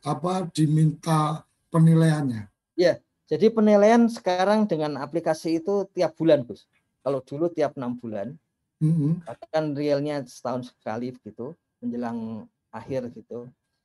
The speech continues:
Speaker 2: Nah, sekarang, eh, indikator kinerjanya itu bulanan, Gus.
Speaker 1: Oh.
Speaker 2: Dan nanti kalau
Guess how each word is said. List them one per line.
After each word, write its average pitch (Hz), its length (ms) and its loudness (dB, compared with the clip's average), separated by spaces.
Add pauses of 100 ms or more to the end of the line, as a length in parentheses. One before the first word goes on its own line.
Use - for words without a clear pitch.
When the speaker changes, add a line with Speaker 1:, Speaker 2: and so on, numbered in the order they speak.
(100)
Speaker 2:
Nah, 139 160 -10
sekarang, 185 560 -2 (320)
eh, 143 400 -4
indikator 151 560 -2
kinerjanya 151 640 -4
itu 170 480 -2
bulanan, 123 480 -2
Gus. - 240 -20 (480)
Speaker 1:
Oh. 127 160 -8
Speaker 2:
Dan 135 160 -4
nanti 180 240 -6
kalau 180 480 6